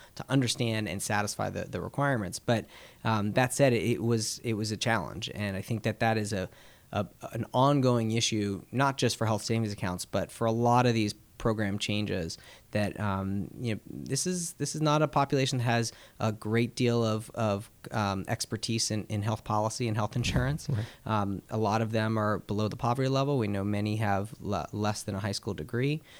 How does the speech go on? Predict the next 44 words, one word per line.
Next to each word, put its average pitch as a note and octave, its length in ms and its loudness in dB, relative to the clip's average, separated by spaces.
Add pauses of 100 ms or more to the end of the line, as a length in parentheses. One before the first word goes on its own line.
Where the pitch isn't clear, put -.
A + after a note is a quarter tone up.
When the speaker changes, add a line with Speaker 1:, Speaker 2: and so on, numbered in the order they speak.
(180)
Speaker 1:
We A2 120 2
also A2 240 0
know G#2+ 160 0
that - 80 -8 (120)
language A2+ 280 0
is A#2 100 0
a A2+ 60 -2 (120)
challenge, A#2+ 300 0
as G2 100 -4
not F#2+ 220 0
all F#2 160 2
are E2+ 100 -2
native F#2 260 -4
English D#3 260 0
speakers. C3+ 440 -2 (440)
And C3+ 240 6
you C3+ 80 4
take E3+ 200 2
all E3 100 10
those D3 260 6
factors C3+ 280 2
together, B2+ 600 4
along A#2+ 440 4
with A#2+ 120 2
just - 260 0
the G2+ 80 -2
day-to-day A2 380 2
stress A2 420 0
of G2 240 -2
trying G#2+ 200 0
to G#2+ 80 -2
make G#2 200 0
ends G2+ 240 0
meet, A#2 340 0
not G#2 360 -2
only A2 240 0
focused G#2+ 400 -4
on G2+ 80 -4
healthcare, A#2 500 0 (440)
um, G#2+ 400 -2
it's, - 360 -2
it, A2 220 -6
it, G2 360 -4 (140)
it's - 220 -8